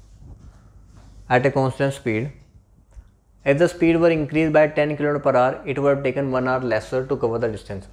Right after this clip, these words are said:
अगर मैं स्पीड को दस से बढ़ा देता तो उसको एक घंटा कम लगता, ठीक है। अगर मतलब मैं एक्स की बजाय एक्स प्लस टेन से जाता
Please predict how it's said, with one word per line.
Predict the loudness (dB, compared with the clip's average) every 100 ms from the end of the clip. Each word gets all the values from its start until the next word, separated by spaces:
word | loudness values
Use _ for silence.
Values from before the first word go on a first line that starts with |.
| -4
अगर | 2 2
मैं | 2 -2
स्पीड | -2 -2 -2
को | 0 0
दस | -2 -2
से | -2
बढ़ा | 0 2 2
देता | 0 -2 -4 -4 -14 -20 -20 -12
तो | -4
उसको | -4 -2 0
एक | 0 0
घंटा | 0 2 2
कम | 2 -2
लगता, | -4 -8 -14 -14 -16 -10
ठीक | -8
है। | -6 -10 -16 -20 -20 -20 -20 -20 -20 -20 -20 -20 -20 -20 -20 -20 -10
अगर | -4 0 2
मतलब | 0 -4 -4
मैं | -4 -6 -6 -10 -16 -10
एक्स | -10 -10
की | -6 -2
बजाय | 0 -2 -4 -6 -12 -18 -20 -20 -20 -20 -20 -20 -20 -20 -20 -20 -10 -6
एक्स | -6 -8
प्लस | -2 0 0 -2
टेन | -6 -6
से | -6 -6
जाता | -6 -8 -12